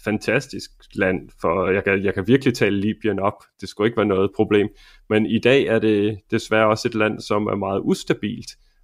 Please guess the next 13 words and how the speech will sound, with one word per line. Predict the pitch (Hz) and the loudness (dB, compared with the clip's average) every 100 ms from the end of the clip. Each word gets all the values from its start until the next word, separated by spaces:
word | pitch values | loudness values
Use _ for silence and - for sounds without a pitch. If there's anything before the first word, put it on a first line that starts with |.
| - | -6
og | 98 | 0
hvor | 101 | 2
der | |
er | 101 | 4
mange, | 101 101 123 | 2 2 0
der | 123 | -2
kæmper | - 113 123 127 | 0 0 2 2
om | 107 | 2
magten, | 98 101 143 - 156 139 117 | 2 0 -2 -4 -8 -4 -4
og, | 95 104 95 95 95 | 0 0 0 -2 -2
øh, | 95 - | -2 -6
der | - | -8
er | 82 | -8